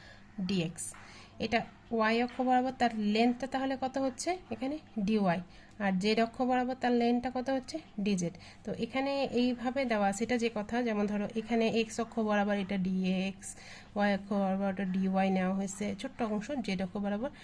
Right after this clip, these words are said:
ডিজেড নেওয়া হয়েছে। যেহেতু এটা ঘনক, so এটার সাথে এটার ম্যাচ থাকবে, যে এটার সমান্তরাল, আহ, হবে এবং তাদের মান সেম থাকবে, এটা তো জানো। So এরা স-, সমান,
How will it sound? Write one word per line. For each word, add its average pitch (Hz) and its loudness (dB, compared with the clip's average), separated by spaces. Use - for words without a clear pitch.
ডিজেড 190 2
নেওয়া 180 6
হয়েছে। 185 0
যেহেতু 202 0
এটা 247 0
ঘনক, 233 4
so 226 0
এটার 220 2
সাথে 214 -2
এটার 202 0
ম্যাচ 196 0
থাকবে, 214 0
যে 202 0
এটার 190 0
সমান্তরাল, 220 2
আহ, 196 2
হবে 220 4
এবং 202 0
তাদের 185 2
মান 202 4
সেম 214 2
থাকবে, 175 0
এটা 185 -4
তো 190 -4
জানো। 214 0
So 190 -4
এরা 208 2
স-, - -8
সমান, 180 0